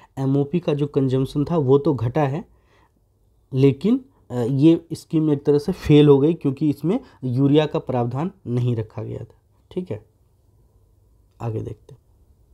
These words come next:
तो उसी से रिलेटेड ये आर्टिकल है, ठीक है।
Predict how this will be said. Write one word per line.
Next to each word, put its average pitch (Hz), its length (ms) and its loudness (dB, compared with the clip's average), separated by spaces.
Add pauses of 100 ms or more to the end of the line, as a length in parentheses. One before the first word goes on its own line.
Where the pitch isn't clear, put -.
(600)
तो - 80 -20
उसी 135 240 -2
से 143 140 -2
रिलेटेड 135 440 0
ये 139 100 2
आर्टिकल 131 420 -4
है, 202 140 -6 (440)
ठीक 180 160 -8
है। - 140 -12